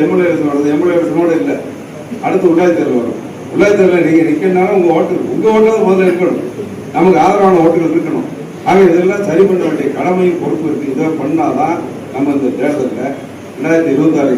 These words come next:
தேர்தலை நாம் வெற்றிகரமாக எதிர்கொள்வதற்கு மிகச் சிறப்பான பணியாக நாம் இந்த பணியை செய்யணும். ஏன்னா இதுல தி மு க வர செவ்வாய்க்கிழமை அனைத்து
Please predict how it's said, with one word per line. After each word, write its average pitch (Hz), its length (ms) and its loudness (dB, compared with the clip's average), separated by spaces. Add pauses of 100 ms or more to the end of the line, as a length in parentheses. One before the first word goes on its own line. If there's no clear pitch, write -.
தேர்தலை 127 400 -2 (180)
நாம் 127 200 -2
வெற்றிகரமாக 123 600 -4 (640)
எதிர்கொள்வதற்கு 160 720 2 (220)
மிகச் 139 260 -4
சிறப்பான 160 360 -6 (120)
பணியாக 127 440 -4 (100)
நாம் 131 180 -4
இந்த 120 180 -4
பணியை 131 260 -4
செய்யணும். 123 340 -4 (680)
ஏன்னா 175 140 2 (120)
இதுல 147 200 0 (2750)
தி 156 180 2
மு 160 160 2
க 170 120 2 (120)
வர 139 300 -2
செவ்வாய்க்கிழமை 156 640 -2 (1000)
அனைத்து 175 320 0